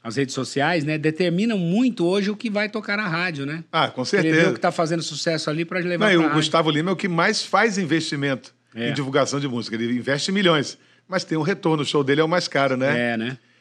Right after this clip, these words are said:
Speaker 2: Mas, esse, então, assim, tem vários cantores. O Maurício Manieri, primeira emissora de rádio que tocou a música dele foi Meu Programa.
Speaker 1: Olha.
Speaker 2: João Neto e Frederico,
Speaker 1: É.
Speaker 2: Eduardo Costa. E o legal é que essas pessoas não esquecem, né?
Speaker 1: Que bom.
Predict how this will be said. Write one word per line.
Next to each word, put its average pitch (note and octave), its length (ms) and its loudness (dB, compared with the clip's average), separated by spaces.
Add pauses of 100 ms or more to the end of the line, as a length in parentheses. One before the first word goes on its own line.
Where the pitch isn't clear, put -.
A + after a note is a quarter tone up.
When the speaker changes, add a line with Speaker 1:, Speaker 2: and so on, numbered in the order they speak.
(160)
Speaker 2:
Mas, D3 200 0
esse, F3 240 0
então, F3+ 180 4
assim, F3+ 160 0
tem F#3 160 0
vários G#3 420 2
cantores. D#3 600 0 (580)
O - 80 -10
Maurício F3 400 2
Manieri, C#3+ 520 0 (420)
primeira D#3+ 380 0
emissora E3+ 400 0
de C#3+ 100 0
rádio C3+ 320 0
que - 100 -20
tocou C#3+ 400 -4
a C3+ 80 0
música C3+ 280 -6
dele B2 160 -4
foi C#3 80 -2
Meu C3 160 -2
Programa. A#2+ 500 -4
Speaker 1:
Olha. A#2+ 400 -6
Speaker 2:
João C#3 180 -2
Neto C#3+ 220 -2
e - 40 -4
Frederico, B2+ 720 -4
Speaker 1:
É. B2 320 -6
Speaker 2:
Eduardo C3+ 420 0
Costa. C3+ 560 -4 (360)
E - 40 -6
o D#3 40 -2
legal F3+ 180 4
é F#3 40 0
que G3 60 -2
essas G3 160 -2
pessoas F#3+ 320 0
não G#3 80 -2
esquecem, D#3+ 400 0
né? C#3+ 160 -2
Speaker 1:
Que G#3+ 160 -8
bom. E3 340 -2